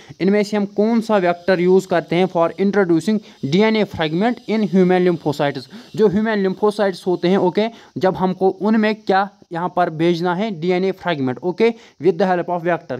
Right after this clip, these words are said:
किस वेक्टर की मदद से? Y phase, typlasm, retrovirus, पी बी आर थ्री ट्वेंटी टू। So, इसका जो करेक्ट ऑप्शन है वो है ऑप्शन सी, that is retrovirus, यहाँ पर वेक्टर हैं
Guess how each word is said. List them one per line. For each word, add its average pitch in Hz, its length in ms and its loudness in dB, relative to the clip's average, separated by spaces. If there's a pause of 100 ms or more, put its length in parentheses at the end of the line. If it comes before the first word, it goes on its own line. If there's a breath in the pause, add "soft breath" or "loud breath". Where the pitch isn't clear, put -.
(140)
किस 240 200 -8
वेक्टर 185 280 0
की 175 180 0
मदद 139 240 0
से? 123 280 -2 (300 loud breath)
Y 156 260 2
phase, 190 300 0 (180)
typlasm, 175 640 -2 (120)
retrovirus, 165 600 0 (380 loud breath)
पी 196 140 4
बी 185 160 0
आर 180 160 2
थ्री 190 280 0
ट्वेंटी 165 420 0
टू। 143 240 0 (220 loud breath)
So, 196 100 4
इसका 180 260 -2
जो 170 120 -4
करेक्ट 160 340 -2
ऑप्शन 165 380 -2
है 170 80 0
वो 151 200 2
है 151 320 -2
ऑप्शन 185 640 0
सी, 185 420 0
that 160 240 2
is 139 140 -2
retrovirus, 156 760 0
यहाँ 151 140 -2
पर 147 180 -4
वेक्टर 151 400 0
हैं 180 340 -2